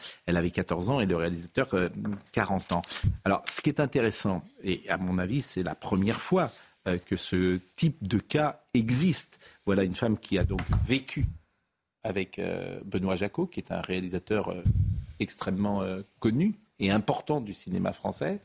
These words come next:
Elle a une relation avec lui qui dure de nombreuses années. Et cette relation s'arrête et des années plus tard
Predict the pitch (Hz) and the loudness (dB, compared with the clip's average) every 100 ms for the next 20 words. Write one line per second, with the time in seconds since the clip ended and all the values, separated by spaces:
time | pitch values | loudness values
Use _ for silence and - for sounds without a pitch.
0 | - - - _ - 98 110 107 110 143 | -14 -20 -20 _ 0 4 4 4 4 2
1 | 123 - 135 120 92 _ _ _ 101 95 | 0 -2 0 0 -4 _ _ _ -2 -2
2 | 92 107 107 - - 92 92 92 92 90 | -2 0 0 0 -6 -2 0 -2 -4 -2
3 | 95 101 95 95 120 156 113 131 156 110 | -2 0 0 2 4 2 2 4 4 2
4 | 101 95 101 131 214 _ _ _ _ _ | 0 0 0 0 -4 _ _ _ _ _
5 | _ _ 120 113 113 - 117 - 107 101 | _ _ 2 2 2 -2 -2 2 0 0
6 | 110 - 117 170 123 104 107 113 104 98 | -2 0 0 2 2 2 0 2 0 0
7 | - 98 110 143 185 | -2 0 2 2 0